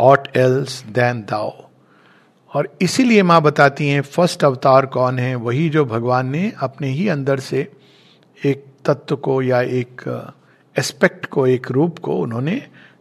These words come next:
निश्चेतना की गुफा में छिपा दिया। इसकी बात हम लोग पहले कर चुके हैं और सावित्री का प्रारंभ भी वहीं से होता है।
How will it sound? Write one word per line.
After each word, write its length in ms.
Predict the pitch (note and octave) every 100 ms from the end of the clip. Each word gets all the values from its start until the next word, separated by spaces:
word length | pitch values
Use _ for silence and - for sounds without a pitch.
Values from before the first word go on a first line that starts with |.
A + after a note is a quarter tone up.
| -
निश्चेतना 540 | D#3 D#3 - F#3 F#3 F3
की 160 | G3+
गुफा 460 | F3+ C3 - C#3 C#3+
में 180 | C#3 C3
छिपा 320 | - A#2+ -
दिया। 340 | - - -
इसकी 220 | B2 - C#3+
बात 280 | C3+ C#3+
हम 100 | D3
लोग 160 | D3+ D3
पहले 220 | - B2
कर 180 | - B2
चुके 320 | - - -
हैं 180 | - - _ - - - -
और 100 | A#2+
सावित्री 440 | - B2+ C3+ F3
का 120 | E3+
प्रारंभ 440 | D#3 C#3+ B2+ D#3 F3+
भी 200 | F3 E3
वहीं 240 | C3 A2+
से 180 | A#2+ -
होता 220 | G#2+ -
है। 240 | - -